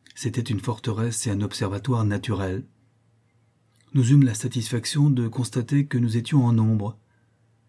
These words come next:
Infadus était le chef le plus populaire de tout le pays. Il rassembla les troupes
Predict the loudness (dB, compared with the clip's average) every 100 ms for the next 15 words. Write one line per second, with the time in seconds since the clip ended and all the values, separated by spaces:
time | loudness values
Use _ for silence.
0 | -4 -4 -2 0 2 2 0 -4 -2 -2
1 | -2 -4 -4 -4 -6 -6 -4 -2 0 -2
2 | -2 -4 -4 -4 -2 -2 -2 -6 -12 _
3 | _ _ _ _ -6 -4 -2 -2 0 -2
4 | -2 -4 -2 -2 -4